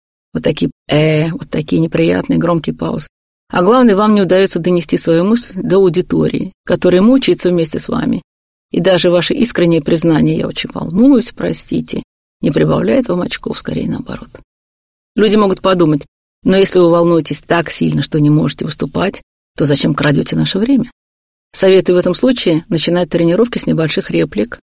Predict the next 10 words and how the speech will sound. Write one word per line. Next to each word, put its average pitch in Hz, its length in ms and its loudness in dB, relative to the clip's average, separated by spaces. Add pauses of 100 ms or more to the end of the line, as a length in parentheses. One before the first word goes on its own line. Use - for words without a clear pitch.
(580)
с - 120 -10
тостов, 185 600 0 (480)
с - 140 -4
чтения 185 400 0
вслух 220 340 0
хорошего 165 380 0
стихотворения 160 600 -2
в - 40 -8
хорошей 196 340 -2
компании. 196 600 -2